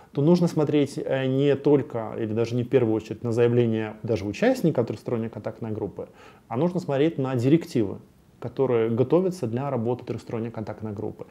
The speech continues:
И мне кажется, что изначально, вот если мы понимаем вот такую оптику, да, как работает трехсторонняя контактная группа, то в таком случае мы можем понять, что, а, присутствие там и Леонида, м, Кравчука, и Витольда Фокина —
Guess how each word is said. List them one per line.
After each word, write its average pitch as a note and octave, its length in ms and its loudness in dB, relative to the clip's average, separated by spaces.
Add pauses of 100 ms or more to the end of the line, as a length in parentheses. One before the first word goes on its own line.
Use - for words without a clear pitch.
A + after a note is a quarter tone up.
(440)
И - 40 -2
мне F3 140 6
кажется, A3 240 4
что F3+ 180 6
изначально, F#3+ 680 4
вот D3+ 180 6
если F3+ 240 6
мы D#3+ 80 8
понимаем D3+ 480 6
вот A#2+ 220 2
такую C#3 280 2
оптику, G3+ 460 2
да, F3+ 240 2
как - 240 0
работает B2 380 2
трехсторонняя A#2+ 340 -4
контактная A#2 400 -8
группа, G#2+ 300 -4 (120)
то D3 340 2 (220)
в - 40 -8
таком F#3 200 0
случае F#3+ 300 2
мы D#3 60 4
можем E3 180 4
понять, D#3 380 0
что, C3+ 500 2 (100)
а, B2 360 0
присутствие C3+ 720 -2
там A2 420 -4 (100)
и D3 80 -2
Леонида, D3+ 480 2
м, A#2+ 300 -4
Кравчука, G#2 680 -6 (120)
и C3+ 280 -2
Витольда C#3+ 380 2
Фокина — G#3 560 -2